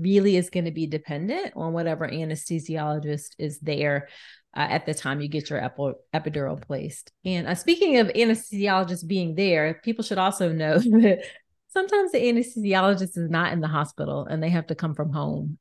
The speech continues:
depending on where, where you're giving birth and the, the procedures at the hospital. There may not be an anesthesiologist in the hospital.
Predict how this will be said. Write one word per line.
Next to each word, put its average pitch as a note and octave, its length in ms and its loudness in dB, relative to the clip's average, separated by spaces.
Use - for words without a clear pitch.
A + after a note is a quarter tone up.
depending F3+ 380 2
on D#3 280 -2
where, E3 340 2
where F3 380 4
you're E3 320 2
giving D3+ 380 -2
birth D3+ 520 0
and D#3 180 -2
the, D3+ 220 -2
the D3+ 100 0
procedures D#3 640 -2
at C#3+ 120 -4
the D#3 80 0
hospital. D3 480 0
There E3+ 160 4
may F3 160 4
not D#3+ 220 0
be D#3+ 100 0
an D#3 80 -2
anesthesiologist D3 1200 -2
in D#3+ 120 0
the D3 60 0
hospital. D3 640 -2